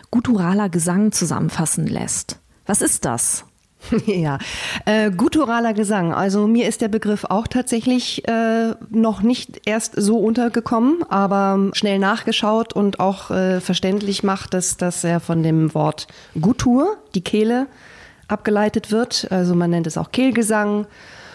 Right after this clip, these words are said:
Speaker 2: Und in diesem Begriff vereinen sich auch ganz viele andere,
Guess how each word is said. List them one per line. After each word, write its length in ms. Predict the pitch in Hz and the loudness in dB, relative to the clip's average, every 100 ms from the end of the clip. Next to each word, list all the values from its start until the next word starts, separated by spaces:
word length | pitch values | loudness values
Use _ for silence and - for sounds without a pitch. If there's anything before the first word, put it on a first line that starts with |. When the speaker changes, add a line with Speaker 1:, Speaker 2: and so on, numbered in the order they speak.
| - - | -20 -4
Speaker 2:
Und 520 | 185 175 175 175 170 | 0 2 4 2 0
in 580 | - 190 196 190 190 180 | 0 2 4 4 4 4
diesem 340 | 190 190 190 | 2 4 2
Begriff 400 | 180 190 175 214 | 2 0 0 -2
vereinen 680 | - - - - 170 190 196 | -2 -10 -6 -4 0 2 2
sich 320 | 175 185 - | 2 -2 -2
auch 220 | 185 180 - | -2 -2 -2
ganz 260 | 180 196 | -2 -2
viele 260 | - 202 185 | 0 0 2
andere, 760 | 170 196 190 165 160 160 160 | 2 2 2 2 2 2 0